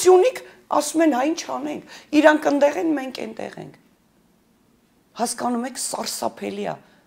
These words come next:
դրա համար էլ Ալիևը ծաղրում է մեզ։ Այո, բա ինչ պետք է անի։ Տասնմեկ հազարից զոհ ունեցանք, Արցախը կորցրինք, եկել մտել է,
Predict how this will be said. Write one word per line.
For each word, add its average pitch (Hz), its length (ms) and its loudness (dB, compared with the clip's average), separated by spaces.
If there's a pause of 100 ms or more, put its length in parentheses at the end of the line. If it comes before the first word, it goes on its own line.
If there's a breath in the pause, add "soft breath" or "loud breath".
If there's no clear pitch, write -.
(120)
դրա 170 120 6
համար 185 260 4
էլ - 140 -6
Ալիևը 160 380 -6 (120)
ծաղրում 160 580 0
է 147 120 -2
մեզ։ 143 260 -10 (540 soft breath)
Այո, 202 300 2
բա 240 140 0
ինչ 339 120 -4 (120)
պետք 160 240 -10
է 160 80 -14
անի։ 76 260 -12 (920)
Տասնմեկ 240 500 2
հազարից 208 460 0
զոհ 185 340 0
ունեցանք, 202 500 -6 (360 loud breath)
Արցախը 233 360 -2 (120)
կորցրինք, 196 560 -4
եկել 247 300 -2
մտել 226 300 2
է, 247 60 6